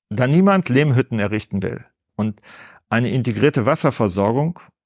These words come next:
und Abwasserentsorgung in den Häusern mit installiert werden muss, muss eine Lösung her, die eine Trennung zwischen dem sauberen Wasser, das zumindest zum Duschen, Spülen und Waschen zu verwenden ist, und dem Wasser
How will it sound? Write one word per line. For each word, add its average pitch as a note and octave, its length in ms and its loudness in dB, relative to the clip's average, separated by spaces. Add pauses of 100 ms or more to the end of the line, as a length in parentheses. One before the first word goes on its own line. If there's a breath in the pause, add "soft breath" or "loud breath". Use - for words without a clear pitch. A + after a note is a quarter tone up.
und A2+ 300 -2
Abwasserentsorgung B2 2000 -2
in B2+ 100 0
den A2+ 180 0
Häusern A#2 280 2
mit A2+ 100 -4
installiert D3 460 0
werden G2 200 -2
muss, C3 360 -4 (520 soft breath)
muss A#2+ 200 -4
eine B2+ 180 0
Lösung D3 560 4 (160)
her, D3+ 460 0 (200)
die B2 80 0
eine A2+ 200 0
Trennung D3+ 400 0
zwischen A#2 260 -2
dem G2+ 120 -2
sauberen C3 440 2
Wasser, F#3 520 -2
das - 240 -6
zumindest A#2 400 0
zum G#2+ 200 0
Duschen, A2 260 0
Spülen G#2+ 380 0
und F#2+ 180 -4
Waschen G2 340 -2
zu D#3 120 -6
verwenden D#3+ 420 0
ist, F#3 280 -6
und A2+ 200 -6
dem G#2+ 180 2
Wasser F#3+ 460 -2